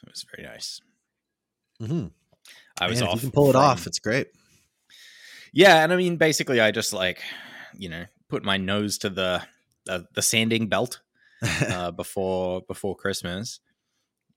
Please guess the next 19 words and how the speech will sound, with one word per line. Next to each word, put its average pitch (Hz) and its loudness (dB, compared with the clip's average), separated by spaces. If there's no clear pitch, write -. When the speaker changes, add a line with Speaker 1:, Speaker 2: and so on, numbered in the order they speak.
Speaker 1:
um, 87 -8
and 92 -8
got 101 -2
myself 95 -6
into 92 -8
a 85 -10
position 92 -10
where, 87 -10
like, 85 -10
I 85 -8
have 85 -10
no 95 -8
back 104 -6
orders, 80 -12
no 92 -6
outstanding 90 -12
customer 92 -12
requests 92 -10
of 87 -12